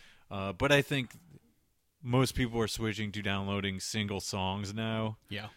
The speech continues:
Speaker 1: They're not
Speaker 2: Absolutely.
Speaker 1: downloading the full record. They're only,
Speaker 2: No.
Speaker 1: um,
Speaker 2: Dude, whenever it first came out, it was like a dollar nineteen a song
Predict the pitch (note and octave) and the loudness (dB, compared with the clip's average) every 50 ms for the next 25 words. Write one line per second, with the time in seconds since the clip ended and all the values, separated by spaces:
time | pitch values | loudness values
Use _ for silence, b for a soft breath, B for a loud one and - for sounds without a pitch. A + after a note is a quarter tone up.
0 | - - - A#2 G#2+ G#2+ G#2 G2+ G2+ G2+ G#2+ G#2 G#2 A2 A2+ G#2 G#2 G#2 G#2 G#2 | -10 -4 -2 0 2 2 2 2 2 4 4 4 4 4 4 2 2 2 2 0
1 | G#2 G2+ - A2+ A2 G#2 G2+ G#2 G2+ G2+ F#2+ G#2+ G#2+ G2+ G2 A2 G#2+ G#2 G#2 G#2 | 0 -2 -2 0 0 2 4 4 2 2 2 0 -2 0 2 4 4 4 4 2
2 | G#2 G#2 G#2+ G#2 G2+ F2+ F2 F2 - - b b b b b b b b b b | 2 0 0 0 -2 -2 -4 -6 -10 -14 b b b b b b b b b b
3 | b _ - G2+ F#2+ F#2 F2+ F2+ F2 F2+ F2+ F2+ - _ _ _ B B B B | b _ -10 -8 -6 -6 -6 -6 -6 -8 -10 -12 -14 _ _ _ B B B B
4 | B B B B B B B B D3+ C#3 D#3+ D#3+ C3+ B2+ C3+ D3 D3+ D3+ D#3 D3+ | B B B B B B B B 0 4 6 6 6 4 2 2 4 4 4 4
5 | D#3+ C#3 - - C#3+ C#3+ - - D3 C3+ C3+ C3+ C#3+ - - B2 A#2+ A#2 A2+ A2 | 2 0 0 0 -2 -4 -2 -2 -2 -2 0 0 -2 -2 -4 -6 -6 -6 -6 -8
6 | G#2+ - - G#2+ G2 - G#2+ C3 C#3 C#3 C3+ C3+ C3+ C3+ C3+ - - C3 C3 C3 | -8 -8 -12 -10 -6 -4 0 2 2 4 4 2 2 0 0 -2 -2 -2 0 0
7 | B2+ A#2+ - - C3 B2 B2+ C3 C3+ C3+ C3+ | 0 0 -2 0 0 0 0 0 0 -2 -4